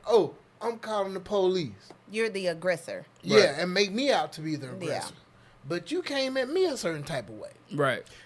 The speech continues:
Speaker 1: But it was one thing, like, he said at the end, you know, after he, after he told, you know, the, the, uh, story of, of,
Speaker 2: His
Speaker 1: um, the
Speaker 2: friend.
Speaker 1: trans friend,
Speaker 2: Destiny-,
Speaker 1: Daphne.
Speaker 2: Daphne, yeah.
Speaker 1: And he closed out.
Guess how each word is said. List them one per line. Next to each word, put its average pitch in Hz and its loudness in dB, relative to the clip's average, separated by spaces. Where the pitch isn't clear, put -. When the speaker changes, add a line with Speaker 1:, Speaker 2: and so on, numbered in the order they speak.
Speaker 1:
But 208 4
it 233 2
was 208 2
one 254 2
thing, 233 -2
like, 190 0
he 233 -6
said 220 0
at 185 -4
the 135 -10
end, 170 -2
you 160 -4
know, 165 2
after 156 2
he, 170 -2
after 156 -2
he 180 -2
told, 175 2
you 160 -8
know, 139 -6
the, 127 -6
the, 127 -10
uh, 123 -12
story 156 0
of, 147 -4
of, 143 -6
Speaker 2:
His 135 -8
Speaker 1:
um, 143 -4
the 127 -10
Speaker 2:
friend. 185 -6
Speaker 1:
trans 170 0
friend, 160 -4
Speaker 2:
Destiny-, 175 0
Speaker 1:
Daphne. 180 2
Speaker 2:
Daphne, - -20
yeah. 147 -10
Speaker 1:
And 165 -4
he 151 -4
closed 190 4
out. 123 -4